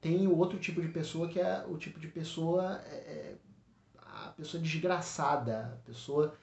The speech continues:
que ela é, é, é ruim, é, é a pessoa ruim, a pessoa que não aguenta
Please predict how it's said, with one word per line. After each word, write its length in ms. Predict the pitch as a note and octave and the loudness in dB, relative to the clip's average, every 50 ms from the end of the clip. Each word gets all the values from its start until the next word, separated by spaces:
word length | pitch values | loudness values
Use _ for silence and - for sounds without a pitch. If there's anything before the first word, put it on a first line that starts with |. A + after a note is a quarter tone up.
| - - - _ _ _ - | -20 -20 -20 _ _ _ -8
que 140 | - C3+ | -4 0
ela 520 | C#3 C#3+ D3 D3 D3 C#3+ C#3 C3+ C3+ - - - _ _ - | 0 2 4 6 6 6 6 4 2 -2 -8 -14 _ _ -20
é, 140 | - - - - - | -20 -20 -18 -16 -12
é, 420 | - - - - - - - - - - | -10 -8 -8 -10 -12 -14 -14 -14 -10 -8
é 80 | C#3 | -8
ruim, 560 | B2+ A#2 C3+ E3 F3+ E3 D3+ D3 B2+ A#2+ A#2+ - - - - - - - | -6 0 4 6 8 8 8 6 4 0 -4 -6 -12 -18 -20 -18 -16 -12
é, 240 | - - - A#2+ - - | -10 -8 -8 -8 -10 -12
é 120 | - G3+ - - - | -12 -14 -14 -14 -16
a 60 | - | -12
pessoa 360 | - - C#3 - - - G3 | -10 -8 -8 -4 -2 0 2
ruim, 480 | F#3+ F#3 G#3 F#3+ D#3 C3+ A#2 G#2+ - - - - - - - - | 4 6 6 6 6 6 4 4 2 -2 -10 -18 -20 -20 -20 -12
a 80 | - C3+ | -10 -6
pessoa 320 | - E3 D3+ - - F#3 | -4 -4 -2 0 0 -2
que 60 | - F#3+ | 0 0
não 160 | F3+ F3+ F#3 | 0 0 0
aguenta 800 | F#3 E3+ D3 D3 D3+ E3 F#3 G3 F#3+ F#3+ G3 F3+ - - - | 0 2 2 6 8 8 8 6 6 4 4 4 4 4 0